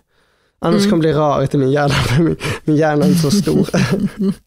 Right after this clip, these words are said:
Speaker 2: <laughs> Men tänk verkligen i den förvända galoppen att du ska rida supernära sargen. Eller har du nu
Speaker 1: Mm.
Speaker 2: ingen sarg för att du rider ut i det fina vädret ni har i Belgien, så kan du jättegärna rida jättenära staketet eller
Speaker 1: Ja.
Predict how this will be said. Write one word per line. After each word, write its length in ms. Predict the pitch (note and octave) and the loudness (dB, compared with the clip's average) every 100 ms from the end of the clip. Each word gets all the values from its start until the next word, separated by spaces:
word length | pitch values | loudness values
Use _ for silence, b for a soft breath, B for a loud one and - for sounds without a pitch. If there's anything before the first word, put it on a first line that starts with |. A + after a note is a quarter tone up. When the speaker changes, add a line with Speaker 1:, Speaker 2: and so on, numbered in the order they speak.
| A#3 - G#3 - G#3+ - B B C#4+ B B G3 | -4 -2 -4 -4 -6 -6 B B -6 B B -2
Speaker 2:
<laughs> 20 | |
Men 140 | A#3+ D#4+ | -2 0
tänk 300 | D#4 D4 B3 | 0 0 0
verkligen 420 | A3 G#3 G3+ F#3+ | 0 0 -2 0
i 100 | G#3 | 0
den 120 | G3+ | 0
förvända 340 | G3 G3+ F#3+ | 0 0 0
galoppen 280 | F#3 F#3+ F3+ | 0 0 -2
att 60 | F3 | -2
du 60 | F3 | -2
ska 140 | F#3 | 0
rida 240 | F3+ E3+ | 0 0
supernära 1120 | F3 - - B3+ A3 - G#3 G3+ G#3+ G3+ D#3 D3+ | -2 -4 2 2 2 -2 0 0 0 0 -2 -2
sargen. 580 | F#3 F3 C#3 F#2 - - | -2 -2 -2 -2 -4 -4
Eller 220 | - F#3+ | -2 0
har 120 | F#3 F#3 | 0 0
du 80 | |
nu 60 | F#3 | 2
Speaker 1:
Mm. 120 | F#3 | 2
Speaker 2:
ingen 180 | F3+ F3 | 0 -2
sarg 260 | - F3+ D#3+ | 0 0 0
för 80 | |
att 60 | D#3+ | -2
du 80 | D#3+ | -2
rider 180 | D#3+ D#3+ | 0 0
ut 300 | E3+ E3 F3 | 0 -2 -2
i 60 | |
det 80 | E3 | -2
fina 340 | - E3+ E3+ | -2 0 0
vädret 520 | E3 G#3 C#4 G3 A3 G#3+ | 0 2 2 0 0 0
ni 100 | F#3 | 0
har 220 | E3+ E3 | 0 -2
i 60 | |
Belgien, 440 | E3+ E3 E3 B3 C#4 | -2 -2 0 0 -2
så 140 | - | -2
kan 140 | A3+ G3+ | -2 0
du 60 | |
jättegärna 340 | F3+ E3+ D#3+ D#3+ | 0 -2 -2 -2
rida 200 | D#3+ D3+ | -2 -2
jättenära 560 | E3 D3 D3+ C#3 - B B B - | -2 -2 -2 -2 -4 B B B -6
staketet 640 | - F3 A#2+ - - - - | -4 -4 -4 -6 -12 -18 -10
eller 260 | E3+ E3+ E3+ | -4 -4 -4
Speaker 1:
Ja. 140 | - | -6